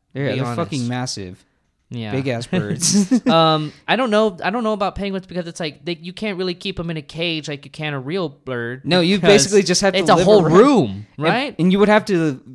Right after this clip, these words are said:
Speaker 1: like, probably pay thousands of dollars to have it in a
Speaker 2: Oh,
Speaker 1: cold ass
Speaker 2: yeah.
Speaker 1: room.
Speaker 2: Would
Speaker 1: Like a
Speaker 2: it need
Speaker 1: walk-in.
Speaker 2: to be, like, seriously cold?
Speaker 1: Yeah.
Speaker 2: I guess.
Speaker 1: Yeah, they're fucking
Speaker 2: And then
Speaker 1: penguins.
Speaker 2: imagine, like, all the food that it would have to eat.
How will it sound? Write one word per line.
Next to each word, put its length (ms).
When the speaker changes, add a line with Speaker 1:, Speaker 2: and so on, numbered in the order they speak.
Speaker 1:
like, 220
probably 260
pay 240
thousands 460
of 40
dollars 320
to 60
have 100
it 80
in 140
a 120
Speaker 2:
Oh, 140
Speaker 1:
cold 300
ass 260
Speaker 2:
yeah. 80
Speaker 1:
room. 520
Speaker 2:
Would 160
Speaker 1:
Like 80
a 40
Speaker 2:
it 40
need 60
Speaker 1:
walk-in. 400
Speaker 2:
to 60
be, 180
like, 280
seriously 440
cold? 380
Speaker 1:
Yeah. 380
Speaker 2:
I 40
guess. 600
Speaker 1:
Yeah, 260
they're 100
fucking 300
Speaker 2:
And 60
then 140
Speaker 1:
penguins. 140
Speaker 2:
imagine, 400
like, 180
all 120
the 100
food 380
that 120
it 80
would 120
have 220
to 140
eat. 280